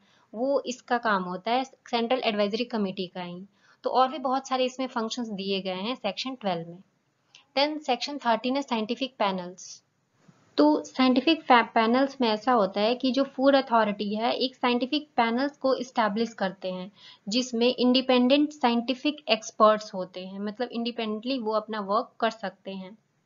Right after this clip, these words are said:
और जो scientific panel का जो role होता है वो यही है कि वो relevant industry को invite करता है और कंज्यूमर रिप्रेजेंटेट-,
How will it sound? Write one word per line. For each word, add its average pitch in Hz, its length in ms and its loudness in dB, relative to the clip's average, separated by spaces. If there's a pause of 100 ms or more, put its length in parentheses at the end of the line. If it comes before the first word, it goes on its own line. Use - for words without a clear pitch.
(160)
और 220 100 6
जो 214 140 0
scientific 254 600 0
panel 254 300 4
का 269 160 0
जो 247 140 2
role 233 300 2
होता 208 220 -2
है 226 80 0
वो 220 220 0
यही 214 300 0
है 220 120 0
कि 254 160 -4
वो 269 280 0
relevant 240 540 2
industry 233 480 -2
को 254 100 -2
invite 208 460 0
करता 233 320 -4
है 240 60 4
और 247 80 2
कंज्यूमर 226 480 -4
रिप्रेजेंटेट-, 208 1120 -2